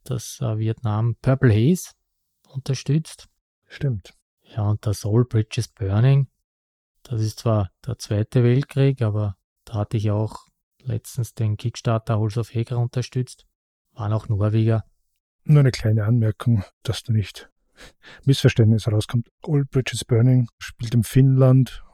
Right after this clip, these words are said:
Speaker 2: aber Ende des Ersten Weltkrieges. Also die Unabhängigkeitserklärung, das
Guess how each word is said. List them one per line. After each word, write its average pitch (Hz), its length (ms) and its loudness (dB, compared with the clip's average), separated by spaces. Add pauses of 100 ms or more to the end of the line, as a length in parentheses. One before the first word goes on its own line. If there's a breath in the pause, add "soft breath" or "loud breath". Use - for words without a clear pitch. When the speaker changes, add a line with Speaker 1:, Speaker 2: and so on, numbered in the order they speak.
Speaker 2:
aber 113 580 -2
Ende 110 240 -4
des 107 180 -10
Ersten 107 640 -6
Weltkrieges. 101 640 2
Also 110 260 2 (260)
die 110 100 4
Unabhängigkeitserklärung, 113 1200 0
das 101 300 -8